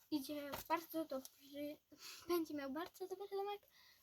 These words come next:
W piątek jakby kupuję go. Kate Blue, Yellow Pink. Jak dobrze powiedziałam.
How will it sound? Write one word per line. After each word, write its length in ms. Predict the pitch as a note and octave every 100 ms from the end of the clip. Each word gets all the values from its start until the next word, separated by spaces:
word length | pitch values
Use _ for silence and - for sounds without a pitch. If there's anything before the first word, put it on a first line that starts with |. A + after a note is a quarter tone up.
| -
W 220 | C#4+ C4+ -
piątek 560 | F#4+ G4 - F4 D#4+ - - - - _ -
jakby 200 | C4 C4 _ _ _ _ _ _ _ _ _
kupuję 520 | - D4+ - C#4 B3+ B3+
go. 400 | C4+ - D4 F4 G4 - -
Kate 460 | A#4 A#4+ A#4 B4 A4+
Blue, 380 | A4 A4 G4+ E4+
Yellow 320 | G4+ G#4+ G#4+ - -
Pink. 220 | E4 D4 - - - - - - _ _ _ _ _
Jak 140 | D4+ D4
dobrze 300 | F4+ E4+ D#4
powiedziałam. 640 | D4 D4 C4+ A3+ A#3 C4